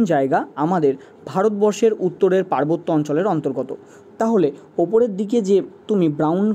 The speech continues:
কালারে যে জায়গাটা দেখতে পাচ্ছ, even আমি তোমাকে একটু মার্ক করেও দেখিয়ে দেওয়ার চেষ্টা করছি, এই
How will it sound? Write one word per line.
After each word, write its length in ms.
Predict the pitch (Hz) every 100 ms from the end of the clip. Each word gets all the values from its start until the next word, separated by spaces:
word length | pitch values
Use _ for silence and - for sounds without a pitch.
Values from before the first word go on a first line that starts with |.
| 214
কালারে 280 | 196 170
যে 140 | 156 165 - -
জায়গাটা 320 | 156 160 185 175
দেখতে 200 | 175 175 185
পাচ্ছ, 220 | 135 - 240 196
even 160 | 175 170
আমি 120 | 147 175
তোমাকে 260 | 180 185
একটু 160 | 185 196
মার্ক 300 | 156 147 156 -
করেও 180 | 185
দেখিয়ে 300 | 175 165 185 180
দেওয়ার 160 | 180 -
চেষ্টা 240 | 185 - 160
করছি, 240 | 131 131 233 - - - - -
এই 80 | 196